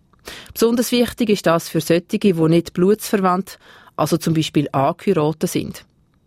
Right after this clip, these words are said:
Mit dem Ritual wird gezeigt, dass eine Beerdigung nicht das Ende von einer Familie ist, sondern nur ein Glied von einer ganzen Kette von Familienfeiern. Sind auch Freunde vom Verstorbenen an so ein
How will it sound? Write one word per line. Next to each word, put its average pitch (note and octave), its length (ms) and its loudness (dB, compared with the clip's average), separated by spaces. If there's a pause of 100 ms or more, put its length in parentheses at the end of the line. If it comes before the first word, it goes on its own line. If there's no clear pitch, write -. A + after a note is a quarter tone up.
(140)
Mit D3 180 0
dem D3+ 120 2
Ritual D3 440 0
wird F#3 140 -2
gezeigt, E3+ 480 -4 (260)
dass A3 160 0
eine G3+ 160 2
Beerdigung F#3+ 560 2
nicht D#3 180 0
das - 80 -12
Ende D#3+ 360 0
von D#3 200 0
einer D3 140 0
Familie G#3 520 4
ist, A3 140 -2 (240)
sondern A#3 440 2
nur G#3+ 320 4
ein D3 280 -4 (140)
Glied F#3+ 340 2
von F3 180 0
einer E3 140 2
ganzen D3 460 -4
Kette F#3 380 -2
von D#3 120 -2
Familienfeiern. D#3+ 880 0 (1040)
Sind G3 280 0
auch D#3+ 180 2
Freunde A3 480 2
vom D#3+ 240 2
Verstorbenen F3 840 2
an D3+ 180 -2
so D#3 140 -2
ein D#3 120 0